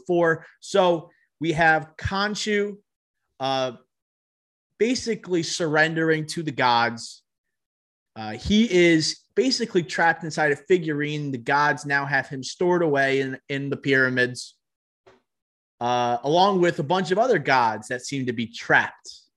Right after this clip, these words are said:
in this one wall that is full of these gods that seem like they're just begging to be released by episode six. We'll get to there at some point when we get to predictions. But then we have Layla and Steven trekking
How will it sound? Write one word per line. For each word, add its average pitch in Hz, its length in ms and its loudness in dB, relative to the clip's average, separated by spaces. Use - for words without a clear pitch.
in 131 160 -2
this 123 200 0
one 131 360 -2
wall 123 400 4
that 110 180 -2
is 110 320 -6
full 156 300 6
of 120 300 2
these 120 520 0
gods 123 300 6
that 127 80 -6
seem 127 240 -6
like 120 160 -2
they're 123 100 -2
just 113 320 -6
begging 127 560 0
to 127 80 -12
be 131 120 4
released 123 440 2
by 120 160 4
episode 117 440 -2
six. - 360 -4
We'll 127 100 -2
get 117 240 -4
to 120 80 -16
there 117 160 0
at 113 120 -6
some 123 240 -8
point 131 240 -6
when 120 100 -8
we 120 80 -4
get 120 200 -2
to 120 80 -4
predictions. 160 640 0
But 131 140 -4
then 185 160 4
we 185 100 4
have 156 320 4
Layla 180 680 4
and 127 240 -2
Steven 196 840 0
trekking 170 720 0